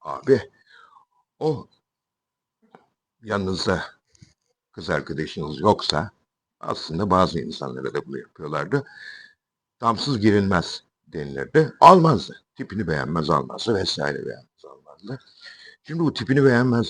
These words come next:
almazdı dediğine baktığınızda kemancı, benim canım dostum rahmetli Zeki. Onunla arkadaşız. Zaten oranın müdavimiyiz. Ama bazı geceler kapıdaki görevli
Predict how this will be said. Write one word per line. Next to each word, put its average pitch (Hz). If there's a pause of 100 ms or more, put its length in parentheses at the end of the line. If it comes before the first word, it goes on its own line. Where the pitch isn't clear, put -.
(100)
almazdı 104
dediğine 107 (340)
baktığınızda 143 (1000)
kemancı, 113 (500)
benim 92
canım 104
dostum 90 (260)
rahmetli 92
Zeki. 95 (1300)
Onunla -
arkadaşız. 104 (400)
Zaten 104
oranın 98
müdavimiyiz. 95 (240)
Ama 165
bazı 175
geceler 95
kapıdaki 139 (840)
görevli 143